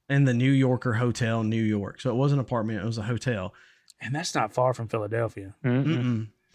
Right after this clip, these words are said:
Speaker 1: And it is believed, like, his, like, family members and people say, the government came in, took a trunk with all his patents and stuff he was working on,
Speaker 2: Oh, I believe that
Speaker 1: and then
Speaker 2: a hundred percent.
Speaker 1: just ex-,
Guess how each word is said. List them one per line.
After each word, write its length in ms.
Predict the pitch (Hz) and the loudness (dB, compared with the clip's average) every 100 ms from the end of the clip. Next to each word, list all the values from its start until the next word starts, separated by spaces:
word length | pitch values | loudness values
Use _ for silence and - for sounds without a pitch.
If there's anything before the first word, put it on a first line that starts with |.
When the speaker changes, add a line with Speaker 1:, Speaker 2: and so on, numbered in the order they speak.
| _ _ _ _ | _ _ _ _
Speaker 1:
And 140 | 147 147 | 0 0
it 260 | 135 170 - | 2 0 2
is 320 | 180 208 170 | 4 4 4
believed, 480 | 143 170 165 202 147 | 2 4 6 4 2
like, 200 | 120 113 | 0 0
his, 180 | 135 143 | 0 0
like, 200 | 127 110 | -4 -4
family 320 | 135 127 147 | -2 0 2
members 260 | 139 131 117 | 2 2 0
and 100 | 117 | -2
people 200 | 123 123 | -2 0
say, 240 | 135 120 | -2 -2
the 200 | 104 120 | -2 -4
government 540 | 123 117 127 147 160 - | -2 -2 0 0 0 -2
came 300 | 147 160 147 | 0 2 2
in, 340 | 117 113 107 - _ _ - | 2 -2 -6 -12 _ _ -8
took 240 | - 139 | -2 -2
a 60 | 170 | -2
trunk 420 | - 156 139 131 | -2 0 0 -2
with 100 | 170 | -6
all 160 | 123 120 | -4 -4
his 160 | 120 127 | -6 -6
patents 600 | - 165 - 123 120 113 | -2 -2 -2 -6 -6 -8
and 180 | 113 110 | -14 -10
stuff 300 | - 117 113 | -8 -8 -6
he 80 | 117 | -8
was 200 | 117 113 | -6 -4
working 340 | 139 165 117 | -2 -2 -4
on, 320 | 98 95 95 - _ _ _ _ _ _ | -6 -10 -14 -20 _ _ _ _ _ _
Speaker 2:
Oh, 40 | - | 0
I 60 | 156 | 2
believe 240 | 131 113 | 2 2
that 140 | 131 | 2
Speaker 1:
and 20 | 120 | 2
then 80 | |
Speaker 2:
a 40 | 117 | 0
hundred 140 | 110 | -2
percent. 200 | 110 131 | 0 0
Speaker 1:
just 100 | 120 | 0
ex-, 280 | 98 67 - | -4 -6 -6